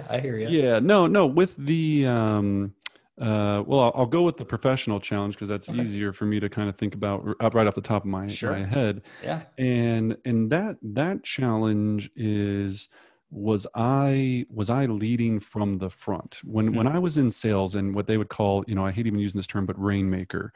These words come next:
Speaker 1: Okay.
Speaker 2: right? When I was the listing agent and I was basically taking a bunch of listings and giving my leads to other people, my lifestyle was just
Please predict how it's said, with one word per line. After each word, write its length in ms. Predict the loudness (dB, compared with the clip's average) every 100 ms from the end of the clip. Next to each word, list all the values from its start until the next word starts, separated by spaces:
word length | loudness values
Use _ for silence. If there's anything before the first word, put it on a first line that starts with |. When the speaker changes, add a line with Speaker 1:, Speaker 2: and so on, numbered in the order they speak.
| -10
Speaker 1:
Okay. 240 | -10 -6 0
Speaker 2:
right? 120 | 2
When 120 | 4
I 120 | 4 4
was 160 | 2
the 100 | 2
listing 360 | 0 0 0 -2
agent 280 | 0 0 -2
and 220 | -2 -2
I 60 | -4
was 100 | -4
basically 520 | -6 -4 -6 -6 -8
taking 340 | -8 -8 -4
a 60 | -2
bunch 220 | -2 -2
of 60 | -2
listings 300 | -2 -2 -2
and 140 | -2
giving 240 | 0 2 2
my 160 | 2
leads 300 | 0 -2 -4
to 100 | -2
other 160 | -2 -2
people, 560 | -4 -4 -2 -2 -2 -6 -20 -20 -20 -20 _ _
my 240 | -2 0 0
lifestyle 1200 | 0 0 0 -2 -6 -6 -2 0 2 0 0 -2
was 960 | -4 -2 0 0 0 -2 -4 -8 -10 -12 -20 -20 -20 _ _ _ -10
just 240 | -10 -10